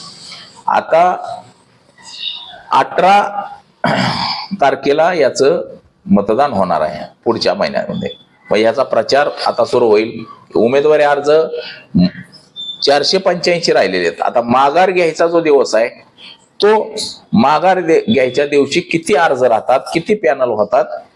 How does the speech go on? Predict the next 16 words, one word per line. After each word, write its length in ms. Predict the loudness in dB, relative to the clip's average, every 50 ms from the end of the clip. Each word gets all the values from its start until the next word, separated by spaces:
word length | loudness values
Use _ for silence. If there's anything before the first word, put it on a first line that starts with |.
| -14 -6 -2
हे 180 | 0 2 2 2
सगळ्यात 420 | 2 0 0 0 0 0 0 0
महत्वाचं 440 | 0 -2 0 0 0 0 0 0 0
आहे, 200 | 0 0 0 0
हे 240 | 0 0 0 0 0
बघणं 320 | 2 0 0 0 0 0
सगळ्यात 420 | 0 0 0 2 2 2 0 0 -2
महत्वाचं 380 | -2 0 0 -2 0 2 0
आहे. 340 | 0 0 0 -2 -4 -4 -6 -12 -20 -20 -20 -20 -20 -18 -10 -4 0
जर 200 | 2 2 2 0 0
जास्त 360 | 0 2 2 0 0 -2 0 0
उमेदवार 440 | 2 2 2 2 4 4 2 2
राहिले 400 | 2 2 0 0 2 2 2 2
तर 320 | 2 0 0 0 2 2 2
मात्र 420 | 0 0 -2 0 0 0 0 0 -2 -6 -16 -20 -20 -20 -18 -20 -6 0 2
दोन्ही 680 | 4 4 4 4 2 2 2 2 2 2 0 -8 -10